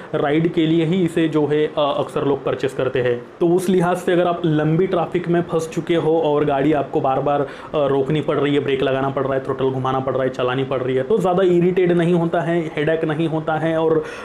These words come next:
जिस तरह से यहाँ पर सीटिंग पोस्चर दी गई है, अच्छी कंफर्टेबल एबिलिटी आपको मिलती है सिटी में। सिटी की बात हो गई, चलते हैं हाईवे पर। सत्तर तक ये गाड़ी आराम से चली जाती है,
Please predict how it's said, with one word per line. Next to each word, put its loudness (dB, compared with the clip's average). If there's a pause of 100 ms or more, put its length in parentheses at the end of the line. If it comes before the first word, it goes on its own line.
जिस -2
तरह 2
से 0
यहाँ 0
पर -4 (100)
सीटिंग -2
पोस्चर 0
दी 0
गई 4
है, -2 (320)
अच्छी 0
कंफर्टेबल 0
एबिलिटी 2
आपको 0
मिलती 2
है 2
सिटी -2
में। -4 (580)
सिटी 2
की 2
बात 2
हो 0
गई, 2
चलते 2
हैं 0
हाईवे 2
पर। 0 (460)
सत्तर 0
तक 0
ये 4
गाड़ी 4
आराम 2
से -2
चली 2
जाती 2
है, 0